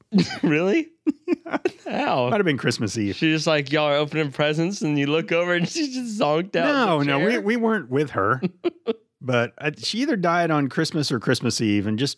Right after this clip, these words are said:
Speaker 2: just ruined our Christmas. We didn't get to open presents.
Speaker 1: Really? <laughs> And you probably didn't open many presents anyway.
Speaker 2: No. I, I,
Speaker 1: You're
Speaker 2: I
Speaker 1: a poor little asshole.
Speaker 2: She, she
Speaker 1: You,
Speaker 2: did.
Speaker 1: Santa, you didn't
Speaker 2: I
Speaker 1: even give
Speaker 2: got
Speaker 1: you coal.
Speaker 2: No, I got,
Speaker 1: <laughs>
Speaker 2: I got presents. Just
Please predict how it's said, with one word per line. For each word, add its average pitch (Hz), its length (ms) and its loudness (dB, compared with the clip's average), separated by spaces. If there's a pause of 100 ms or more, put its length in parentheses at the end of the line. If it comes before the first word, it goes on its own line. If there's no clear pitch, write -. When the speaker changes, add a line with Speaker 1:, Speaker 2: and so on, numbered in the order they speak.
(140)
Speaker 2:
just 160 200 -6
ruined 107 280 2
our 92 80 -2
Christmas. - 440 -4
We 139 60 -4
didn't 135 220 2
get 110 160 0
to 107 60 0
open 98 220 0
presents. 92 420 -2 (120)
Speaker 1:
Really? 160 460 0 (180)
<laughs> 302 80 -2 (480)
And 147 120 0
you 170 100 -2
probably 143 280 0
didn't 135 200 2
open 131 280 0
many 127 160 0
presents 127 420 -2
anyway. 110 560 -2
Speaker 2:
No. 131 480 2 (160)
I, 131 80 0
I, 151 280 0
Speaker 1:
You're 131 260 2
Speaker 2:
I 123 60 0
Speaker 1:
a - 20 -2
poor 135 400 0
little 127 300 2
asshole. 117 720 0
Speaker 2:
She, 202 320 -4
she 196 160 -2
Speaker 1:
You, 185 80 -2
Speaker 2:
did. 214 180 0
Speaker 1:
Santa, 165 260 0
you 151 160 2
didn't 139 260 -2
Speaker 2:
I - 20 2 (140)
Speaker 1:
even 202 60 -2
give - 20 -4 (100)
Speaker 2:
got 233 80 -2
Speaker 1:
you 135 160 0
coal. 151 500 0
Speaker 2:
No, 190 480 0
I 170 160 -2
got, 220 220 -2
Speaker 1:
<laughs> - 80 -10
Speaker 2:
I 175 100 -4
got 202 220 0
presents. 98 480 -2 (200)
Just 131 140 -4